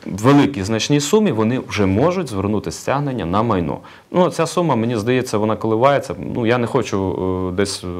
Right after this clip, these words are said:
щось помилитися, ну, більше десяти тисяч гривень необхідно для того, щоб звертали стягнення на майно, на таке майно, як квартиру. Тобто, якщо це буде тисяч двадцять-тридцять заборгованості, вони можуть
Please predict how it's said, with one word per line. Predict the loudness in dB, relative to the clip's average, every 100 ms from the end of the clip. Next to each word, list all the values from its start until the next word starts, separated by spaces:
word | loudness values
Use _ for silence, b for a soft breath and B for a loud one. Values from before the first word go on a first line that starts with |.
| -6 -6 -6 -8 -10 -10 -12 -12 -14 -16 -12
щось | -6 -4 -4 -6
помилитися, | 0 2 2 2 -2 -4 -10 B B B
ну, | 0
більше | 4 4 4 2
десяти | -2 -2 -4 -2 0
тисяч | 0 -2 -4
гривень | 0 0 2 0
необхідно | 0 0 0 2
для | 2
того, | 2 2 2
щоб | -2 0 0
звертали | 0 2 2 2
стягнення | 0 0 -2 -2 -4 -2
на | -2
майно, | -2 -2 0 -2 -4 B B 0
на | 0
таке | 0 -6 -4 -2
майно, | 0 0 0
як | -2 -2
квартиру. | -4 -4 -8 -2
Тобто, | -2 2 0 B B B B
якщо | 0 2
це | 2 0
буде | 0 2
тисяч | 0 0 -4
двадцять-тридцять | 2 2 2 -4 -2 -2 -2
заборгованості, | -2 2 2 2 0 -4 -4
вони | 0 2
можуть | 2 0 -2